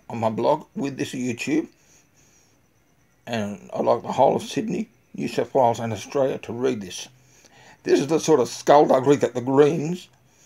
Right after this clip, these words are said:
and those who, who back same-sex marriage put against those to speak against. Tell lies, commit perjury, and try to put people in jail for something they do not do.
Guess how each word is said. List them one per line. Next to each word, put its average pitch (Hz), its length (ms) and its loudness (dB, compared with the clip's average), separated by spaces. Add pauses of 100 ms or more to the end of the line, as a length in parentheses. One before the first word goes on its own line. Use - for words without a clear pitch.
(280)
and 131 300 -4
those - 420 -2 (280)
who, 135 180 0 (200)
who 123 200 2
back - 320 -2 (500)
same-sex - 600 -4
marriage 104 360 -6
put - 280 -6 (640)
against 127 300 -6
those 113 160 -4
to - 80 -16
speak 120 260 -6
against. 101 360 -14 (680)
Tell 151 240 2
lies, 151 560 6 (200)
commit - 260 -4
perjury, 127 460 0 (520)
and 117 140 -8
try 120 260 -2
to - 80 -6
put - 140 -10
people 127 220 -8
in 123 100 -4
jail 120 380 0
for 113 80 -8
something - 260 -8
they 104 60 -8
do 139 180 -4
not 113 240 -4
do. 104 280 -6